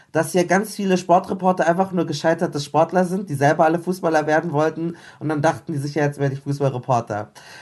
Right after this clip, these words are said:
Äh, Ronny, erzähl mal wirklich jetzt Real Talk so ein bisschen.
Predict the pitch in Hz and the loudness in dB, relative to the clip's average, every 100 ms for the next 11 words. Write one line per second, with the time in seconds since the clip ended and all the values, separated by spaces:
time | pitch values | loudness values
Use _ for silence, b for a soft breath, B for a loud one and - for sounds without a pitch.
0 | B - 151 156 147 143 175 185 143 - | B -2 2 2 2 2 2 4 0 0
1 | 165 - 226 240 226 190 202 226 214 214 | -2 0 -2 2 0 2 2 2 -2 -10
2 | - _ 156 151 - 160 151 220 240 190 | -10 _ -8 -8 -10 -12 -4 -4 -4 2
3 | 196 190 185 175 175 180 175 156 160 | 2 2 -4 -2 -2 -2 -2 -2 -4